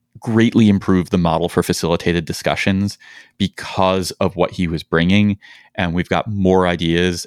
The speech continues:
and more iteration on that to come next year. But he really helped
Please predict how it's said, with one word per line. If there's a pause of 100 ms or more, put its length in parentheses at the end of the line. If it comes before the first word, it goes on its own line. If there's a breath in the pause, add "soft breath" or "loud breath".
and
more
iteration
on
that
to
come (520 loud breath)
next
year. (560 soft breath)
But
he
really
helped